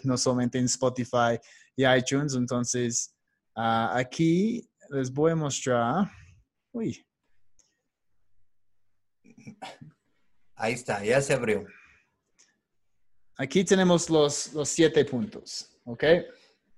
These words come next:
Speaker 1: Entonces
Speaker 2: Correcto. Para los que no están viendo, eh, pantalla, igual se los, se los podemos platicar también para los que no están viendo la pantalla, ¿verdad?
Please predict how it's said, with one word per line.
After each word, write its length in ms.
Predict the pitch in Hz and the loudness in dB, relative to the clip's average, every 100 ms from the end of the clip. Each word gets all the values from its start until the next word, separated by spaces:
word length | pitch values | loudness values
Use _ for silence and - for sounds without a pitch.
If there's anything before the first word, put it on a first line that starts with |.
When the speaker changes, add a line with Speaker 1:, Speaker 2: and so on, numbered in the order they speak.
| - _ - | -20 _ -12
Speaker 1:
Entonces 440 | 131 143 143 147 | -2 2 4 4
Speaker 2:
Correcto. 520 | 120 120 127 - 110 - | 4 2 2 2 -2 4
Para 240 | 127 127 | 4 4
los 220 | 123 123 | 4 2
que 160 | - 131 | 2 2
no 200 | 131 147 | 4 4
están 340 | 151 165 156 | 2 2 2
viendo, 600 | 156 156 151 156 147 131 123 | 2 0 4 6 8 6 4
eh, 160 | 120 | 2
pantalla, 520 | 117 117 113 147 175 165 | 4 2 4 2 4 4
igual 300 | 131 131 139 | 6 4 4
se 100 | 147 | 2
los, 340 | 139 127 - | 2 2 -6
se 120 | - 117 | -2 0
los 160 | 113 | 0
podemos 380 | 113 117 120 135 | 2 2 2 0
platicar 520 | - 117 110 107 117 | 2 2 2 0 0
también 380 | 117 113 110 104 | 2 2 2 2
para 280 | 110 101 101 | 0 -2 -2
los 240 | 98 98 | -6 -8
que 120 | - 104 | -6 -4
no 100 | 110 | -2
están 240 | 107 113 | -2 -2
viendo 220 | 107 110 | 0 0
la 100 | 104 | -2
pantalla, 360 | 101 98 92 - | -4 -10 -12 -14
¿verdad? 240 | - 135 | -12 -12